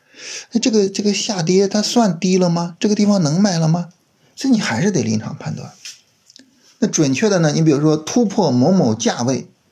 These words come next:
直接买，啊，这个时候你甚至什么呢？甚至都可以在手机软件上，啊，在一些券商啊，他们的手机软件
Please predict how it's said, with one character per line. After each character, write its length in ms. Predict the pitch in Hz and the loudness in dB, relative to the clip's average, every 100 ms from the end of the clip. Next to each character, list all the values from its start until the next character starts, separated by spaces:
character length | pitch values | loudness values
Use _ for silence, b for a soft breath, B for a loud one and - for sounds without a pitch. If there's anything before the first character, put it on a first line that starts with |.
| _ _ | _ _
直 140 | 131 | -2
接 140 | 139 151 | 0 0
买， 280 | 131 - _ _ _ _ _ _ _ _ | -4 -10 _ _ _ _ _ _ _ _
啊， 180 | - - | -10 -6
这 160 | 160 | -2
个 100 | 262 | 0
时 100 | 185 | 2
候 120 | 185 196 | 0 0
你 140 | 143 | 0
甚 180 | - 208 | 2 2
至 180 | 180 165 | 2 0
什 140 | 156 | 0
么 80 | 147 | 0
呢？ 160 | 165 165 | 0 0
甚 200 | - 190 | -2 0
至 80 | |
都 100 | 185 | 0
可 120 | 185 185 | 0 -2
以 100 | 147 | 0
在 260 | 175 156 B B B B B _ _ | -2 -2 B B B B B _ _
手 220 | - 143 | 0 0
机 80 | 170 | 2
软 180 | 190 131 | 2 2
件 220 | 165 160 | 2 2
上， 200 | 120 - - | 0 -4 -10
啊， 180 | - 123 | -6 -2
在 220 | 160 151 | 0 2
一 120 | 139 | 0
些 320 | 135 143 139 | -2 -2 -2
券 300 | 131 - 135 | -4 0 0
商 140 | 123 147 | 0 0
啊， 220 | 135 113 | 0 -2
他 140 | - | -2
们 120 | 139 123 | 0 2
的 100 | 123 | 0
手 160 | - | 0
机 100 | 113 | 0
软 180 | 131 113 | 2 2
件 240 | 127 117 | 0 -2